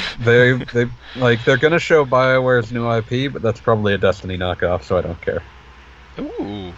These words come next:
Speaker 1: Project Dylan's been in the works for, like, six years at
Speaker 2: Ooh.
Speaker 1: this point.
Speaker 2: Yeah, I actually don't care, 'cause what,
Speaker 1: You
Speaker 2: what
Speaker 1: don't need a third of those in your life.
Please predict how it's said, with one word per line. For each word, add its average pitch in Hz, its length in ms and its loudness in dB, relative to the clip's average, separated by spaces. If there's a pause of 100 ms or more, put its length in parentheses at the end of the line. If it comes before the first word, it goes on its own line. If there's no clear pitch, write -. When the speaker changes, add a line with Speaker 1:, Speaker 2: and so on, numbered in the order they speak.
(2250)
Speaker 1:
Project 120 460 4
Dylan's 123 420 2
been 123 200 2
in 120 160 -4
the 117 60 0
works 113 320 2
for, - 140 0
like, 101 180 2
six - 400 -2
years 110 240 4
at 101 60 -6
Speaker 2:
Ooh. - 40 -6
Speaker 1:
this 101 120 -4
point. 95 380 -4 (200)
Speaker 2:
Yeah, 95 260 4
I - 20 4
actually 85 320 2
don't 82 160 -14
care, 95 240 -14 (320)
'cause - 480 -4 (280)
what, 87 140 -16
Speaker 1:
You 127 80 -6
Speaker 2:
what 156 60 0
Speaker 1:
don't 220 200 4
need 247 140 4
a 247 80 6
third 196 420 4
of 208 140 0
those 165 300 4
in 139 100 -8
your 131 140 -4
life. 131 420 -2